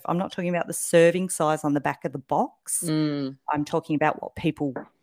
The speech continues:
Speaker 1: eat, <laughs> you
Speaker 2: Yeah,
Speaker 1: know.
Speaker 2: actually consume, yeah.
Speaker 1: Actually consume. Um, you know, so when you start to, you know, iron supplements, iron fortified food, you, you start to get this picture of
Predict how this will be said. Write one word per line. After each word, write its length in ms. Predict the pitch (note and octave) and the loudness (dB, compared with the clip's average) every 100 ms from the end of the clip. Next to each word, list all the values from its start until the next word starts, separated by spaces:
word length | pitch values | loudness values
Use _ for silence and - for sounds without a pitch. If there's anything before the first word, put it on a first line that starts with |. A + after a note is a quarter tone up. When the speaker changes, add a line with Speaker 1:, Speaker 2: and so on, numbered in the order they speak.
| - _ - | -20 _ 2
Speaker 1:
eat, 400 | D#3 A#3 - - - | 4 4 0 -6 -10
<laughs> 340 | - - C5 | -12 -12 6
you 120 | D#4 - | 8 8
Speaker 2:
Yeah, 240 | D#3 D3 | 6 6
Speaker 1:
know. 60 | C#3+ D#3 | 6 0
Speaker 2:
actually 320 | - - D#3 | -2 -2 -2
consume, 640 | - C#3 - C#3+ C#3+ D3 | -2 -10 -8 -10 -10 -12
yeah. 160 | D3 D3 E3 | -12 2 2
Speaker 1:
Actually 400 | D#3+ - F#3+ F#3 | 2 -2 -2 -2
consume. 800 | F3+ D#3 - E3 D#3 D3 A#3+ D#4+ - - - _ _ | -2 -2 0 0 2 2 2 -2 -6 -20 -20 _ _
Um, 600 | E3+ E3+ E3 D#3+ D#3 D3+ - _ _ _ _ _ _ | 0 2 2 0 -2 -4 -8 _ _ _ _ _ _
you 200 | - F#3 | -6 0
know, 160 | F3+ D3 | 2 0
so 440 | F3 G3+ F#3 F3 _ - | 0 -2 -2 -4 _ -6
when 200 | F#3 F#3 | -4 -2
you 80 | |
start 340 | F3 - F3 - | -2 0 0 -2
to, 140 | F3 - _ - _ _ _ _ - | -8 -10 _ -20 _ _ _ _ -20
you 180 | - E3 | -10 -6
know, 140 | D3+ - | -4 2
iron 240 | E3+ G3+ | 2 2
supplements, 540 | - F#3 - G#3 G#3 - | -2 -2 -2 -4 -4 0
iron 220 | E3 F#3+ | 0 0
fortified 560 | - F3+ F3 - D#3+ - | -2 -4 -4 -4 -4 -4
food, 280 | E3 D#3+ | -8 -6
you, 120 | F#3 F3 - | -8 -12 -12
you 120 | E3+ | -12
start 280 | D#3+ F3 - | -8 -6 -6
to 60 | F3+ | -6
get 160 | G3 | -8
this 180 | - - | -10 -16
picture 340 | - - - D3 | -18 -16 -6 -6
of 140 | C3+ | -6